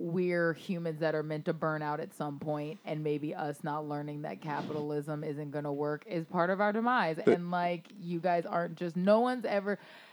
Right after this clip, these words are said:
Speaker 1: like, there has been a Jeff Goldblum in Jurassic Park for everything that's ever happened, and no one has ever listened to that dude. So part of me just thinks that, that, even that ignorance is a part of the cycle, and I'm
Speaker 2: Right.
Speaker 1: like,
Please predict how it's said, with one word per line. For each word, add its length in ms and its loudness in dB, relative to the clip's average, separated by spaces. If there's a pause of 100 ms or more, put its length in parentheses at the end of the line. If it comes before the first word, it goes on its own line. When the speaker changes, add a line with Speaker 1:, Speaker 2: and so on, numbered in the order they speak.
(140)
Speaker 1:
like, 540 0
there 240 4
has 180 0
been 380 0
a 160 0
Jeff 320 0
Goldblum 600 2
in 120 0
Jurassic 520 -2
Park 320 0
for 120 0
everything 480 -2
that's 180 -6
ever 240 -2
happened, 400 -2
and 140 -4
no 100 2
one 120 2
has 100 -2
ever 240 -2
listened 320 -4
to 80 -2
that 200 -4
dude. 220 -4 (300)
So 1120 6 (160)
part 260 6
of 120 4
me 120 2
just 240 -2
thinks 220 0
that, 260 0
that, 380 0
even 300 0
that 180 0
ignorance 500 -2
is 100 -2
a 80 0
part 240 4
of 60 0
the 140 0
cycle, 480 4
and 240 0
I'm 120 4
Speaker 2:
Right. 220 10
Speaker 1:
like, 360 0